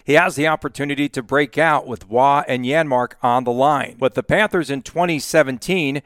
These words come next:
Dadonov had twenty-one multi-point games, including two hat tricks, sixty-five points in seventy-five games, so we know he can get it done.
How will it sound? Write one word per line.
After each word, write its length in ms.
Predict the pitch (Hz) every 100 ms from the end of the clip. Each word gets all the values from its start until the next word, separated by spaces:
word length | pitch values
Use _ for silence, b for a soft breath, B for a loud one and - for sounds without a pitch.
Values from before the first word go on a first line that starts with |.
| _
Dadonov 540 | 131 123 147 165 143 139
had 220 | 131 123
twenty-one 760 | - 196 220 165 117 156 151 160
multi-point 760 | 151 147 - 143 - 143 143 -
games, 500 | 147 156 117 - - -
including 440 | 127 131 139 127
two 240 | - 190
hat 260 | 151 156 160
tricks, 380 | - 104 - -
sixty-five 800 | - 196 - 196 - 165 160 156
points 380 | - 180 127 -
in 220 | 151 147
seventy-five 960 | - 175 156 160 156 - 151 151 147
games, 440 | - 151 131 123 -
so 220 | - 147
we 140 | 139
know 240 | 135 131 131
he 80 | 123
can 120 | 120
get 200 | 127 123
it 140 | 110
done. 380 | 139 143 120 98